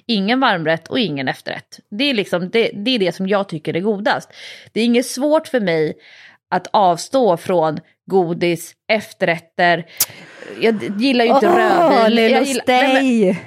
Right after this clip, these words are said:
Speaker 2: Vad är det för
Speaker 1: Ja.
Speaker 2: fel på dig, människa? <laughs>
Speaker 1: Och det, det är ju det här som är så orättvist
Speaker 2: Ja.
Speaker 1: på många sätt. Och som då i Sixtens fall, där jag har investerat hela mitt jullov i att presentera längdåkning som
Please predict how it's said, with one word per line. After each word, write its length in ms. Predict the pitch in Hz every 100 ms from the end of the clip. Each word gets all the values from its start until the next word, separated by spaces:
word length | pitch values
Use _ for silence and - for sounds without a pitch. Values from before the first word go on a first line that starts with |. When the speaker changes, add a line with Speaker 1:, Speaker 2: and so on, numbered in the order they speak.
| -
Speaker 2:
Vad 100 | -
är 40 |
det 60 | 339
för 100 | 403
Speaker 1:
Ja. 220 | 480 320
Speaker 2:
fel 460 | 320 311 302 320 -
på 80 | 277
dig, 100 | 220
människa? 720 | 220 202 185 175 165 156 156 - - - - -
<laughs> 460 | - - - - -
Speaker 1:
Och 140 | 330
det, 120 | 269 -
det 120 | 277
är 40 |
ju 60 | 320
det 60 | 320
här 280 | 320 381
som 180 | 370 339
är 120 | 247
så 300 | 226 247 226 - _ _ _ _ 277 285
orättvist 1080 | 208 214 214 233 294 233 180 277 - - - _ _
Speaker 2:
Ja. 400 | 175 196 185 208
Speaker 1:
på 80 | 247
många 440 | 226 196 185 165
sätt. 360 | - - - -
Och 200 | - 285
som 320 | - 302 277 240
då 260 | 208 202 202 - - -
i 120 | 233
Sixtens 520 | 214 220 - 202 190
fall, 220 | - 156 196
där 60 |
jag 120 | 240
har 100 | 247
investerat 720 | 240 240 233 214 190 185 185 185 - _ _ -
hela 320 | 294 285 294
mitt 200 | 240 240
jullov 720 | 220 226 196 226 226 185 214 226
i 280 | - 190 185 -
att 200 | 196 -
presentera 720 | 214 214 214 214 254 240 220
längdåkning 920 | 214 214 190 190 208 202 202 170 170
som 300 | 180 185 185